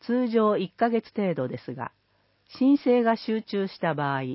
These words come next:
時間がかかることが予想されます。余裕を持って申請をしましょ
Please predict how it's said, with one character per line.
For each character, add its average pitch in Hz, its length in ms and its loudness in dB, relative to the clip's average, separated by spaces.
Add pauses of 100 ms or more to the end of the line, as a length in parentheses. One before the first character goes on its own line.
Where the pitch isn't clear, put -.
(440)
時 165 160 -4
間 254 240 2
が 240 120 2
か 214 140 0
か 226 160 2
る 196 100 -4
こ 151 140 -6
と 175 120 -2
が 151 120 0
予 120 100 -4
想 127 240 -6
さ 127 140 -12
れ 117 140 -12
ま 113 120 -12
す。 - 60 -20 (920)
余 190 180 2
裕 262 160 4
を 254 140 4
持 233 140 4
っ 233 60 -4
て 160 160 -4
申 156 280 -2
請 143 260 -2
を 135 80 -4
し - 160 -10
ま 127 160 -4
し - 140 -10
ょ 113 240 -10